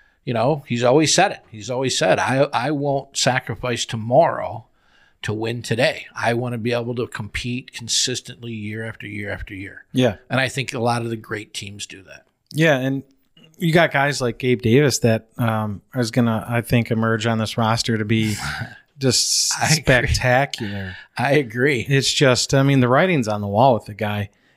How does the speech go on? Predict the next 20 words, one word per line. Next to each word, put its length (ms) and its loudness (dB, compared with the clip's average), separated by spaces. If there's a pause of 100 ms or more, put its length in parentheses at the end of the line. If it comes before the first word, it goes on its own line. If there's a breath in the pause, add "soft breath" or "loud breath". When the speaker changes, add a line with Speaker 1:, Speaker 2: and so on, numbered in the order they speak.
Speaker 2:
you 120 2
know, 140 4
and 80 2
I 120 2
don't 240 2
know 600 0
what 400 4
happened 480 2
last 380 0
year. 320 2 (120)
Um, 560 2 (500)
I 40 2
don't 180 4
know 520 2 (600)
why 340 0
Dable 380 2
didn't 220 -2
use 280 2
him 80 2
more. 500 2